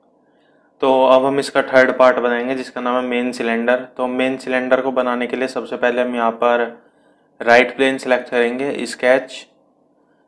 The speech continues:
सर्कल कमांड में जाएंगे और फ़ोर्टी फ़ोर एम एम डायमीटर का एक यहाँ पर सर्कल ड्रॉ करेंगे origin point से। Exit sketch करेंगे, extrude bose base command को select करेंगे,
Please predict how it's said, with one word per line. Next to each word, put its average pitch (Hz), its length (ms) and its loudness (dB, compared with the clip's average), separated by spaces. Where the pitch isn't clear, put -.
सर्कल 135 400 4
कमांड 143 300 0
में 147 140 -2
जाएंगे 131 420 -2
और 123 420 0
फ़ोर्टी 127 380 -2
फ़ोर 127 340 0
एम 127 120 2
एम 127 180 -4
डायमीटर 120 500 -2
का 127 140 -2
एक 123 240 -4
यहाँ 117 140 -6
पर 120 320 -4
सर्कल 117 400 -8
ड्रॉ 117 180 -4
करेंगे 113 320 -6
origin 113 460 -6
point 110 320 -10
से। - 140 -14
Exit 127 400 4
sketch 143 300 2
करेंगे, 139 380 0
extrude 135 420 -2
bose 131 280 -2
base 127 200 -4
command 123 340 0
को 127 100 -2
select 123 360 -4
करेंगे, 127 440 -2